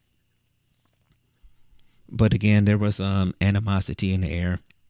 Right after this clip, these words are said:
Anybody that watched that show on the feed or anybody that, um, listened to that show, y'all know that about, I guess, about the forty-five to fifty minute mark or whatever,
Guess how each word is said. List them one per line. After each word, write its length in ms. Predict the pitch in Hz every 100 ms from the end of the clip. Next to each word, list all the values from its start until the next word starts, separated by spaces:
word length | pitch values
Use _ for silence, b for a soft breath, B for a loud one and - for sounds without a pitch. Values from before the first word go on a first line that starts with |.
| _ _ _ _ _ _ _ _ _ _ _ _ _ _ _ -
Anybody 400 | 110 110 107 98 95
that 160 | 95
watched 360 | 90 95 - -
that 160 | 98
show 240 | - 98 98
on 140 | 92
the 60 | 87
feed 400 | - 92 98 80
or 200 | 95 90
anybody 580 | 95 101 95 98 92 90
that, 340 | 92 92 90
um, 500 | 90 87 82 85 101 - _ _ -
listened 380 | 92 104 85 -
to 120 | 90
that 180 | 90 -
show, 360 | 90 90 92 - _ _ _ b b b b b b
y'all 260 | - 101 101
know 160 | 98 95
that 160 | 92
about, 300 | 92 95 87
I 60 | 95
guess, 200 | 90 -
about 220 | 90 87
the 80 | 87
forty-five 560 | - 90 90 95 92
to 80 | 92
fifty 300 | - 92 90
minute 260 | 92 90 90
mark 320 | 90 87 -
or 60 | 87
whatever, 540 | 90 95 92 85